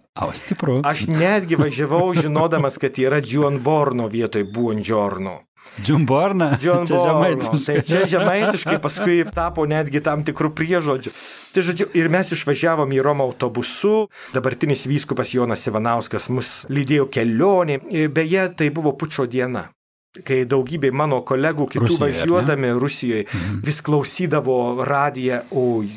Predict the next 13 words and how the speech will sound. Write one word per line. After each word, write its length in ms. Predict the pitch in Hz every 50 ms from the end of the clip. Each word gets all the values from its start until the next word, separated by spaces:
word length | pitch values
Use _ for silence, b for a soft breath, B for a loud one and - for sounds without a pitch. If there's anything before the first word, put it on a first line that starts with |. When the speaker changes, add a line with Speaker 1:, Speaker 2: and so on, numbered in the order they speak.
| 123 -
Speaker 2:
kaip 240 | - 131 123 120 120
čia 220 | - - - 131
bus?“ 360 | 120 113 131 127 120 - - 131
Nes 260 | 127 123 113 - - - -
jie 360 | 120 95 117 156 196 240 247
pradėjo 420 | 254 - 135 123 113 123 123 120
galvoti, 460 | 117 123 113 113 110 113 107 104 - 101
kad 160 | - 107 -
jiems 320 | - 156 180 196 190 - -
atsitinka 540 | - - - 120 - 135 127 123 - 123
lygiai 300 | 110 127 165 160 147 127
taip 280 | 120 - 120 - - -
pat, 280 | - 185 233 240 -